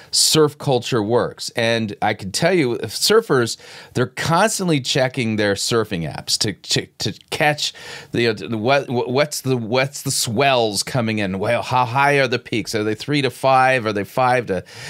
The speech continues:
five to eight? Or are they above that? Um, and w-, are they coming in from,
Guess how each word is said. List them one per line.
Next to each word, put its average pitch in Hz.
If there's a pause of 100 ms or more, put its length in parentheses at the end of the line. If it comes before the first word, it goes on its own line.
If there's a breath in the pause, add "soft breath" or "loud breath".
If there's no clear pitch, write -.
(200 loud breath)
five 135
to 127
eight? 131
Or 127
are 123
they 123
above 127
that? 76 (300 loud breath)
Um, 135
and 131
w-, 143
are 151
they 143
coming 165
in 160
from, 147